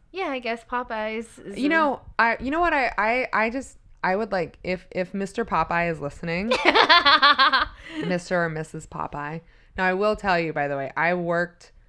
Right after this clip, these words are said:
Speaker 2: um, alongside a C E O, a former C E O of Popeyes,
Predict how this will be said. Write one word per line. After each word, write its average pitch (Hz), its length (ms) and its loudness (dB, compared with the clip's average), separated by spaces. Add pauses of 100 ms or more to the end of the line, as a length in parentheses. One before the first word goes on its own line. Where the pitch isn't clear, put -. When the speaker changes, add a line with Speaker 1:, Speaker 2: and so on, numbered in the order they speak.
(260)
Speaker 2:
um, 139 500 -4
alongside 147 1000 -4
a 147 100 -8
C 143 360 -10
E 143 60 -6
O, 143 480 -6
a 147 80 -8 (280)
former 190 360 0
C 135 260 -8
E 139 40 -6
O 131 120 -4
of 135 100 -14
Popeyes, 127 480 -8